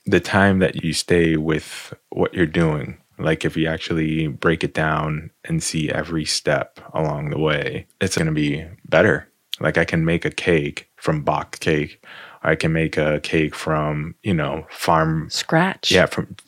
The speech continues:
Speaker 1: literally from scratch. And it could be the same recipe, but it would taste differently.
Speaker 2: Completely differently. And that's because of what we're talking about. If we were to all get still collectively on the planet,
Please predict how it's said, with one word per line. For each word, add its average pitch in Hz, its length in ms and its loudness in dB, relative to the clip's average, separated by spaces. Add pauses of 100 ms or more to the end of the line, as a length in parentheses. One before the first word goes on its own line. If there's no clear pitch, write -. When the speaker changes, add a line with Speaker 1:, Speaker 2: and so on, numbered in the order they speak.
(120)
Speaker 1:
literally 87 480 6
from 78 180 -2
scratch. 76 500 2 (720)
And 90 100 2
it 85 40 2
could 87 120 2
be 82 100 6
the 80 120 4
same 85 340 4
recipe, 76 640 0 (100)
but 78 220 2
it - 120 -16
would - 160 -6
taste - 360 -2
differently. - 560 -8 (160)
Speaker 2:
Completely 180 880 4
differently. 156 540 0 (280)
And 190 220 8
that's 185 260 6
because 165 680 4 (100)
of 170 180 -2
what - 140 0
we're 156 80 2
talking 180 500 0
about. 156 380 2 (1080)
If 247 240 4
we 269 80 10
were 233 120 10
to 208 160 6
all 214 220 8
get 220 260 0
still 214 580 4 (120)
collectively 202 720 4 (320)
on 196 120 8
the 185 80 6
planet, 202 520 4